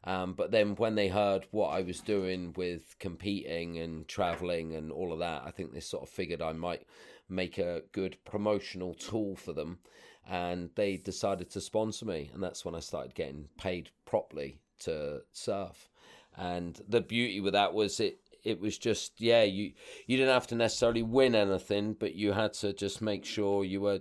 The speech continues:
you were doing all right and flying the flag, basically. Um, I sometimes think I was more of a social athlete than I was,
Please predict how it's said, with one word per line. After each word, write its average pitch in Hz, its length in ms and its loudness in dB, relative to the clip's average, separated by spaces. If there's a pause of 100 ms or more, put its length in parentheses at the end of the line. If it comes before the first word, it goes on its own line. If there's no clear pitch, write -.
you 117 160 -2
were 120 60 2
doing 156 260 8
all 135 160 8
right 101 460 8
and 95 440 -2
flying 107 440 0
the 92 80 -2
flag, 104 560 -2
basically. 78 580 -8 (480)
Um, 87 420 -6
I 101 60 -4
sometimes 104 500 -2
think 90 200 -4
I 73 40 -6
was 92 180 -4
more 101 140 0
of - 80 -6
a - 40 -8
social 95 640 -4
athlete 76 560 -10
than 82 160 -6
I 80 80 -8
was, 82 380 -6